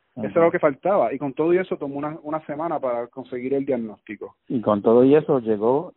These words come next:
Speaker 2: llegó, la bajaron del barco y, y, y mil y pico más de personas de ese barco se bajaron y estuvieron por el río San Juan.
Speaker 1: E-, exacto. Entonces tiene esa situación. Después tiene la situación de,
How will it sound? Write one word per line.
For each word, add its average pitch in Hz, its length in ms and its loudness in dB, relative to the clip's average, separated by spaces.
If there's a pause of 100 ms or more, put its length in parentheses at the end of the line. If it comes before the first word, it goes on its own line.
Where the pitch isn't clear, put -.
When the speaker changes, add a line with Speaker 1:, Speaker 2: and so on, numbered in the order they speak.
(120)
Speaker 2:
llegó, 110 260 0
la 139 140 0
bajaron 120 340 -2
del 127 140 -6
barco 135 540 -4 (140)
y, 117 160 -16
y, 104 640 -6
y 95 60 -8
mil 113 180 -6
y 135 60 -4
pico 131 240 -2
más 120 180 0
de 127 80 0
personas 123 320 -2
de 117 60 -2
ese 110 140 -4
barco 110 280 0
se 107 140 -4
bajaron 110 360 -4
y 98 80 -8
estuvieron 104 300 -6
por 110 140 -4
el 107 60 -8
río 101 180 -4
San 95 140 -12
Juan. 92 180 -10
Speaker 1:
E-, 127 180 -4
exacto. 131 600 2
Entonces 151 160 -6
tiene 175 200 6
esa 160 140 2
situación. 117 640 -4
Después - 280 -6
tiene 190 180 0
la 180 60 2
situación 185 540 -4 (140)
de, 131 300 -6